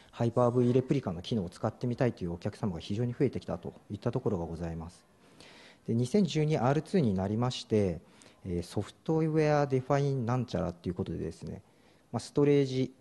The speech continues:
ですとか、ネットワークっていうものをソフトウェアで定義していこうっていう流れに変わってきております。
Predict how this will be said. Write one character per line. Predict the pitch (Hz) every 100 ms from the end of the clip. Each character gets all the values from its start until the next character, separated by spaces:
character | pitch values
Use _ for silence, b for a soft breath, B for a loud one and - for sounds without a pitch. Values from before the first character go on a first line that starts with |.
| -
で | 110
す | 120 -
と |
か、 | - 85 - -
ネ | 107
ッ |
ト | 104 143
ワ | 110
ー |
ク | -
っ |
て | -
い | 90
う |
も | 82
の | 87
を | 85
ソ | - 107
フ | -
ト | -
ウ |
ェ | 180
ア |
で | 90
定 | - 147
義 | 95 90
し |
て | -
い | 95
こ | 95
う |
っ | 80
て | -
い |
う | 85
流 | 92 98
れ |
に | 82 -
変 | 90
わ |
っ | 87
て | -
き | -
て | - - -
お |
り | 80
ま | 82 80
す。 | -